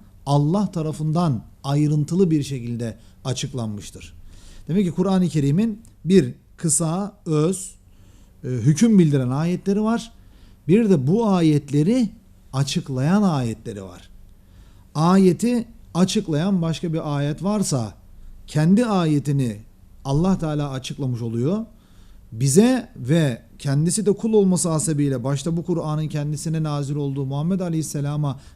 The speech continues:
nasıl bir görev düşüyor? Onu da ikinci ayetten öğreniyoruz. Önce bu açıklamanın niye Allah tarafından yapıldığının sebebi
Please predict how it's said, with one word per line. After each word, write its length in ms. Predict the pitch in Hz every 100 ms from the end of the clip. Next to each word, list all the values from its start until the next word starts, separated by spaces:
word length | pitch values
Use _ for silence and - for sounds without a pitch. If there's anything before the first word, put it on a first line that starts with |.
| -
nasıl 340 | 214 214 202
bir 60 | 170
görev 380 | 143 139 127
düşüyor? 420 | 110 - 147 196 226 - - - -
Onu 200 | 165 143
da 100 | 202
ikinci 360 | 165 185 180
ayetten 400 | 170 151 139 196
öğreniyoruz. 600 | 180 160 165 160 117 104 - - - -
Önce 440 | 175 226 214 240 226
bu 180 | 175 185
açıklamanın 720 | 196 - 208 202 214 226 143
niye 200 | 175 294
Allah 340 | 233 165 151 139
tarafından 440 | 139 131 127 131
yapıldığının 520 | 131 127 135 135 190
sebebi 580 | 214 139 139 151 160 139